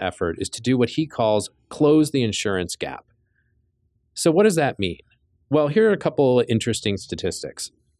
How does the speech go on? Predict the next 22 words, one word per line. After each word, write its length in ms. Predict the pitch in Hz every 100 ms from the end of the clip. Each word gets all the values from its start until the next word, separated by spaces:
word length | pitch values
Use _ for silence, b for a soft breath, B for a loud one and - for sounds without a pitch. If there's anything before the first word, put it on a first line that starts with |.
| _ _ _ _
Nationwide 560 | 139 190 233 180 147 143
Insurance 640 | 117 - 107 95 92 -
estimates 480 | 117 120 120 101 95
that 180 | - -
two 260 | - 170 160
out 80 |
of 120 | 131 101
every 320 | 113 110 123
three 260 | 120 113 107
homes 360 | 95 92 92
in 80 | 95
America 540 | 85 82 80 - 82 -
are 160 | 90 -
underinsured. 800 | 110 104 95 87 - 80 67 - _ _ _ _
The 160 | 117 120
average 340 | 127 175 165 -
underinsurance 760 | 127 135 120 107 110 101 98
amount 320 | 98 87 87
is 120 | 90 -
about 240 | 82 -
twenty-two 560 | - 113 123 117 110 98
percent, 480 | 95 - 87 80